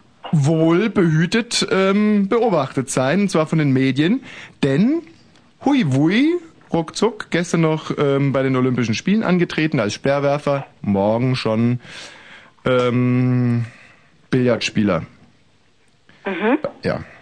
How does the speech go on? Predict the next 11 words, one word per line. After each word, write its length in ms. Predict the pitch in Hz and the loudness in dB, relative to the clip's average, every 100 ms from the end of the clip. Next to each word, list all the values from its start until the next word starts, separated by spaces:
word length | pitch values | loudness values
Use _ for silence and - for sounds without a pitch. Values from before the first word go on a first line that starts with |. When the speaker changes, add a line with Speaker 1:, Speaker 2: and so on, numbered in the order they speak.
| - _ _ - - - - - - _ _ _ | -20 _ _ -20 -20 -20 -20 -20 -20 _ _ _
Speaker 1:
Das 240 | 139 - 139 | -4 -2 -2
bedeutet 400 | 151 156 151 139 | 2 2 2 -2
für 140 | 147 | 0
uns 260 | 139 160 - | 0 0 0
beide, 440 | 147 165 226 339 - - - - | 0 2 2 0 -6 -20 -20 -4
dass 180 | 147 151 | -2 0
wir 100 | 151 | 0
heute 220 | 151 160 | 0 0
das 260 | 147 139 - | -2 -2 0
letzte 600 | 135 139 202 - - 220 | 2 2 0 -2 -2 0
Mal 640 | 185 143 131 143 185 220 | 2 2 0 2 2 0